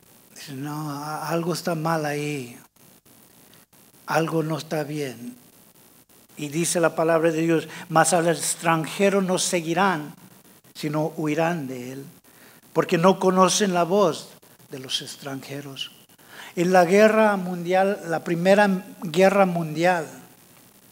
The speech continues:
entraron los soldados alemanes a un apacentado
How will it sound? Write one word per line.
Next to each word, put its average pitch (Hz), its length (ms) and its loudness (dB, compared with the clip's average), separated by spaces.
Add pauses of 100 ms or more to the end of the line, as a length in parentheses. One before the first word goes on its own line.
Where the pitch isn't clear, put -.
(640)
entraron 190 580 6
los 180 140 2
soldados 180 720 4
alemanes 156 800 -4 (1500)
a 156 120 -2
un 170 300 2 (800)
apacentado 156 1120 -2